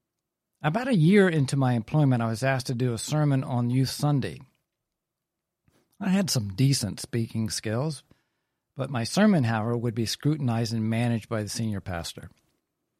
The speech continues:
I was teachable and willing to learn this side of the ministry, and I looked forward to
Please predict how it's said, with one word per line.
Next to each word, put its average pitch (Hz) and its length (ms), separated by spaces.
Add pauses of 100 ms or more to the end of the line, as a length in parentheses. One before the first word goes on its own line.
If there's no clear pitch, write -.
(400)
I 135 80
was 117 160
teachable 147 640
and 117 120
willing 139 340
to 110 40
learn 143 500 (400)
this 123 220
side 117 240
of 120 120
the 113 100
ministry, 123 480 (880)
and 131 100
I 147 100
looked 147 220
forward 156 420
to 110 300